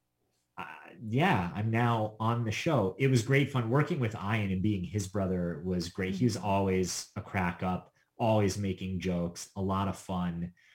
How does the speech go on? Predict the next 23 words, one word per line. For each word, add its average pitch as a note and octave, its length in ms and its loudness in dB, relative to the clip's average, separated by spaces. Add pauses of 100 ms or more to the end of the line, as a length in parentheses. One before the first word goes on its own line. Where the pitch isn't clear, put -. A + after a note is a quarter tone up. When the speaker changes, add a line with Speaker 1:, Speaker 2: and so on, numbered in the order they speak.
(200)
Speaker 1:
There F#3+ 100 4
was C#4 140 -4
just C#4 160 -4
a A#3+ 60 2
good C3 520 4 (300)
energy A2 440 2
on F#2+ 220 0
set, F#2 460 -2 (260)
a G#2 240 -8
lot G#2 280 2
of G2 280 0 (400)
camaraderie, F#2+ 720 0
at G2+ 220 -4
least G#2 240 0
from G2+ 160 -4
what F#2+ 140 0
I F#2+ 200 0
saw. G2+ 520 -2 (680)
Um, G2 640 0 (260)
and G2 680 0 (420)
yeah, G#2+ 480 0
everyone A#2 680 2 (180)
would, G2 540 0